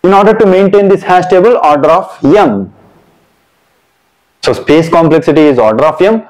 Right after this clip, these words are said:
and time complexity is order of N.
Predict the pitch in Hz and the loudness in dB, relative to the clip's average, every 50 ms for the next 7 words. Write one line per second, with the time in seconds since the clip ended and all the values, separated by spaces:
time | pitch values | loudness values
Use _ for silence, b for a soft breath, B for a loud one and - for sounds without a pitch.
0 | _ 120 117 113 107 98 - 131 135 170 170 - 156 151 143 151 151 - - 135 | _ -2 -2 -2 -2 -2 -2 -2 0 0 0 0 -2 -2 0 0 -2 0 -2 -2
1 | 123 151 165 208 202 - - - _ _ - 120 123 120 104 120 123 117 117 - | 0 2 2 2 0 -2 -8 -18 _ _ -2 0 0 0 0 0 0 -2 -4 -4
2 | - 117 107 104 113 113 104 90 90 - | -4 -2 0 0 0 -2 -2 -4 -8 -12